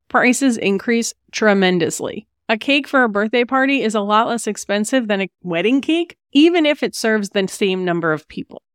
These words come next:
Sure, it's a really important high-stakes day, and the cakes, dresses, and decorations you buy are more intricate and take more work to create.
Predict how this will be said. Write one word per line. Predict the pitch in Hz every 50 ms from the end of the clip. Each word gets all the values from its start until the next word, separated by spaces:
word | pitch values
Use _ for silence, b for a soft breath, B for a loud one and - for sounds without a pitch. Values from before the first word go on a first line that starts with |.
| _ _ _
Sure, | 220 - - 175 - - - - - _
it's | - 226 220 262
a | 247 240
really | 233 233 220 240 254 262 285 294 277 285
important | 277 247 - - 220 214 - 214 214 208
high-stakes | - - 190 185 185 - - - 185 180 175 -
day, | - 147 - - - - - _ _ 214
and | 214 220 220
the | 226 214
cakes, | 220 - - 269 262 226 175 185 - -
dresses, | - 208 240 240 226 - 208 190 190
and | 190 185 180
decorations | 208 208 214 - 226 208 208 214 220 214 - 208 202 180 185
you | 190 185
buy | 170 180 165 165 170
are | - - 220
more | 233 247 247 247 - - -
intricate | 349 359 330 - - 208 175 170 - 175 147 156 160 -
and | 220 233 233 214
take | - 214 254 247 226 233
more | 220 202 208 196 190
work | 190 190 180 - -
to | - 180 156
create. | - - 156 175 208 254 240 - - - - -